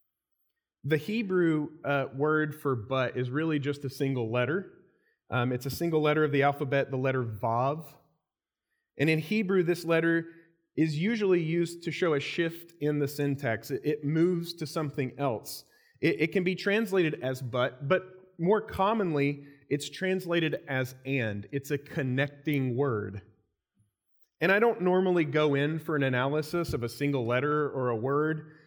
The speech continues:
uh, to make a difference in theology or our interpretation of something. It's generally a bad practice.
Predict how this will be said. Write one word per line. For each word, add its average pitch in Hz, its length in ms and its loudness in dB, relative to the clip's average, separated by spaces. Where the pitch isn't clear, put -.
uh, 131 180 4
to 131 100 -6
make 151 200 2
a 139 40 0
difference 143 460 0
in 139 100 0
theology 135 560 2
or 131 80 0
our 117 140 0
interpretation 143 760 -2
of 165 80 -2
something. 170 380 -2
It's 131 140 -2
generally 151 480 2
a 123 80 0
bad 127 260 0
practice. 143 600 -4